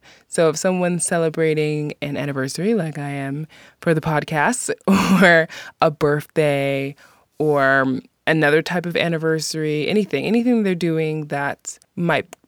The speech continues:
be cause for a celebration. Maybe they win an award, things along those lines where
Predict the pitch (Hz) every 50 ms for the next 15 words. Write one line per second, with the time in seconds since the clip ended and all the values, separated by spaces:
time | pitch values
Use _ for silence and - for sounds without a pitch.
0 | _ - 165 - - - - 160 160 165 160 - - - 165 151 143 - 143 147
1 | 143 139 139 143 143 - 143 143 143 143 143 139 139 143 143 143 139 139 143 143
2 | 160 196 233 233 233 226 226 220 220 220 214 214 196 202 - - - - 214 220
3 | 233 226 202 185 170 165 160 160 156 156 156 156 143 - - 147 147 143 139 139
4 | 143 139 139 143 190 240 277 311 - - - 202 160 151 139 139 139 139 -